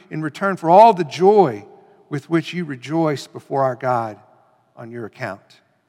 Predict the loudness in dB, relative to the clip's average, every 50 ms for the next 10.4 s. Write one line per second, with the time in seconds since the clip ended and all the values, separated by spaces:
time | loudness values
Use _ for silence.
0 | _ _ _ _ _ _ _ _ _ _ _ _ _ _ _ _ _ _ -18 -16
1 | -16 -18 _ _ _ -18 -18 -16 -8 -4 -2 -2 -2 -2 -4 -2 -2 0 0 0
2 | 0 -2 -6 -6 -4 -4 -2 -2 -4 -6 -8 -10 -12 -12 -12 _ -18 -8 -4 -4
3 | -4 -2 -4 -6 -8 -10 -14 -8 -6 -6 -6 -6 -10 -16 _ -8 -8 -8 -8 -10
4 | -14 -16 -18 -20 -20 -20 _ _ _ _ _ _ _ _ _ _ _ -20 -20 -16
5 | -14 -10 -8 -8 -8 -8 -12 -12 -8 -8 -8 -6 -6 -6 -8 -8 _ _ -6 -6
6 | -6 -8 _ _ -20 -20 -20 _ _ _ _ _ _ _ _ _ _ -14 -8 -6
7 | -6 -6 -6 -8 -18 -20 -20 _ -2 -2 -2 -2 -6 -14 _ _ _ _ _ _
8 | _ _ -10 -10 -10 -10 -14 -6 -4 -2 -2 -2 -6 -8 -10 -10 -10 -10 -10 -16
9 | _ _ _ _ _ _ _ _ _ _ _ _ _ _ _ -16 -14 -14 -12 -14
10 | -16 -16 _ -14 -14 -14 -14 _